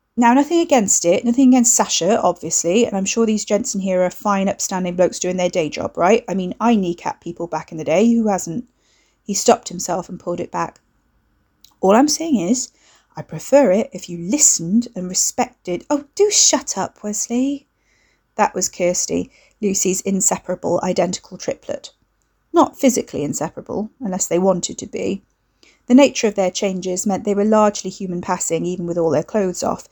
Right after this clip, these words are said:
except for a matching pink, lightly puckered line running down one side. Dave, the absent triplet, had one on the right, although his changes had also accelerated his second puberty and corrected what he termed his minor birth fuck-up, while Kirsty's was on the left.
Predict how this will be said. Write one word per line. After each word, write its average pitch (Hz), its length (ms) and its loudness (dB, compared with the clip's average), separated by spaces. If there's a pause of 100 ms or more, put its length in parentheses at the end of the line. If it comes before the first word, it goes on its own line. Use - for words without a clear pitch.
(300)
except - 360 0
for - 100 -2
a 175 40 -2
matching 196 420 -2
pink, - 380 -8
lightly 196 380 -4
puckered - 360 -12
line 180 360 0
running 170 320 -2
down 160 260 -2
one - 220 0
side. 160 480 -2 (800)
Dave, 214 480 4
the 208 100 0
absent 196 420 -4
triplet, - 500 -6
had 185 140 -6
one 180 180 -2
on 170 120 -4
the 170 80 -6
right, 180 400 0 (340)
although 190 240 4
his 180 200 -2
changes 180 440 -4
had 202 100 -2
also 208 280 0
accelerated 170 640 -2
his 175 160 -6
second 175 320 -8
puberty 170 500 -4
and 170 100 -4
corrected 165 540 -4
what - 160 -6
he 180 120 -10
termed 170 300 -4
his 180 160 -6
minor 170 280 -4
birth 185 280 0
fuck-up, - 460 -8 (400)
while 185 200 6
Kirsty's 190 520 -2
was 175 120 -8
on 170 120 -4
the 170 60 -8
left. 170 440 -6